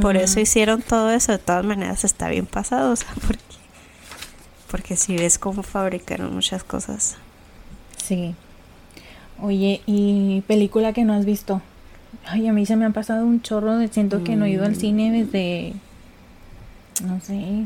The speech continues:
Speaker 2: ya ni me, ni nos acordamos cuál fue la última que vi en el cine.
Speaker 1: Ay, pues, quién sabe.
Speaker 2: De
Speaker 1: Ah,
Speaker 2: tanto
Speaker 1: nosotros creo que
Speaker 2: tiempo
Speaker 1: la
Speaker 2: que ha
Speaker 1: de,
Speaker 2: pasado.
Speaker 1: creo que la de Sonic fue la última que fuimos a llevar a las niñas al cine.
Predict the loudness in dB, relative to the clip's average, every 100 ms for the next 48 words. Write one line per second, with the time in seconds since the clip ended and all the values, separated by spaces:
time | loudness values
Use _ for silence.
0 | 0 4 6 6 6 6 8 4 2 0
1 | 0 2 2 2 0 -4 -2 -2 0 0
2 | 0 0 0 0 0 2 0 -2 0 0
3 | 0 -6 -18 -14 -12 -12 -14 -20 -20 -20
4 | -18 -14 -10 -8 -6 -6 -8 -14 -12 -12
5 | -12 -12 -12 -14 -18 -20 -20 -20 -6 0
6 | 2 4 2 0 2 4 6 6 6 6
7 | 4 4 4 2 -2 -10 -12 -16 -20 -20
8 | -4 -2 -2 -2 0 0 0 0 0 0
9 | -4 -8 -8 -6 -4 -4 -4 -4 -4 -4
10 | -4 -10 -6 -6 -4 -4 -2 -2 -4 -4
11 | -4 -4 -6 -8 -8 -8